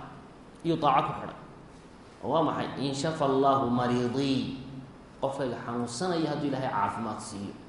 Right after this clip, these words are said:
Ama isagaba xanuunsanaya, markaasu wuxuu yidhi, "Hadduu aniga Ilaahay caafimaad i siiyo."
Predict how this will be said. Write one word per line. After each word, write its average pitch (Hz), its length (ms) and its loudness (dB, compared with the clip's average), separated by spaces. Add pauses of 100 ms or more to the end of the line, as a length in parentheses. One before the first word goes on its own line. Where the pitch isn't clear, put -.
(920)
Ama 156 160 -2
isagaba 180 320 2
xanuunsanaya, 170 480 2
markaasu 156 240 0
wuxuu 156 140 2
yidhi, 139 100 0
"Hadduu 143 220 0
aniga 175 260 2
Ilaahay 160 320 2
caafimaad 123 560 2
i 95 80 -6
siiyo." 107 460 -4